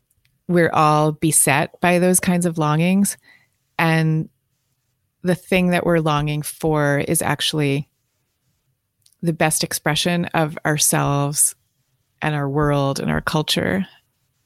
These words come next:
And if we, if we just understand what it actually is, we can transform that into a positive force.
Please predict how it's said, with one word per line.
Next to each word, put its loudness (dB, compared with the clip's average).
And 0
if -4
we, 0
if -4
we 2
just 0
understand 0
what 0
it 0
actually 0
is, 0
we -2
can -4
transform -4
that -2
into 0
a -2
positive -2
force. -2